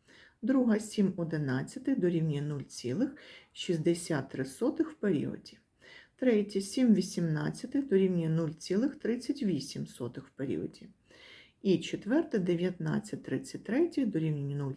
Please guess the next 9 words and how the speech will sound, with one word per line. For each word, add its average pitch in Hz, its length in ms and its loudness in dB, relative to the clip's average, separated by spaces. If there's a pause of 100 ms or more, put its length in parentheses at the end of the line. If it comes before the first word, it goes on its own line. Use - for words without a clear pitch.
цілих 339 360 2
п'ятдесят 135 600 -8
сім 156 300 -8
сотих 254 360 -8
в - 440 -20
періоді. 170 480 -4 (680)
Приступаємо 170 720 -2
до 165 160 0
виконання. 165 680 -4